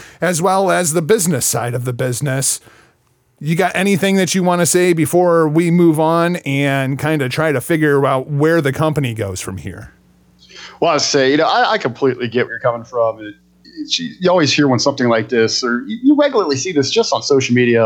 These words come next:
Speaker 2: like, "I need your prayers," or, "You pray for this individual." Hey, you know, what's, what's the old quote there? I, I don't know who exactly was the first one to coin it, but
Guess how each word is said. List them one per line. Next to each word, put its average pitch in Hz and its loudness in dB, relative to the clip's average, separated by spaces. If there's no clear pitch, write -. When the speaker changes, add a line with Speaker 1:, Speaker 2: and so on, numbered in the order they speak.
Speaker 2:
like, - -2
"I 156 2
need 160 2
your 139 2
prayers," 120 0
or, 135 0
"You 151 2
pray 170 0
for 156 -2
this 135 2
individual." 110 0
Hey, 180 0
you 214 0
know, 202 4
what's, 214 -2
what's 233 -2
the 196 2
old 135 2
quote 110 0
there? 123 2
I, 214 4
I - 0
don't 226 0
know 170 4
who 190 2
exactly 135 -2
was 123 -4
the 127 -2
first 143 -4
one 131 0
to 120 -8
coin 123 -2
it, 120 -2
but 113 -2